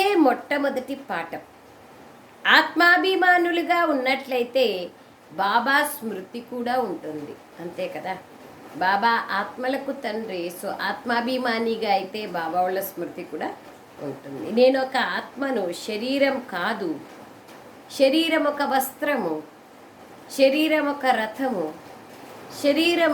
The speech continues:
ఒక ముత్యము, ముత్యము చిప్ప, శరీరం ఒక టేప్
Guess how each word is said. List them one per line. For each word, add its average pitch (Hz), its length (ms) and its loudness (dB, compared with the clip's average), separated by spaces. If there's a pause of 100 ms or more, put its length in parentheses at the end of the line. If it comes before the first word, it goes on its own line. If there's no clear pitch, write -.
ఒక 254 140 -4 (140)
ముత్యము, 233 520 0 (680)
ముత్యము 311 400 4 (120)
చిప్ప, - 240 -8 (1000)
శరీరం 339 460 4 (120)
ఒక - 120 -4 (1080)
టేప్ 269 280 6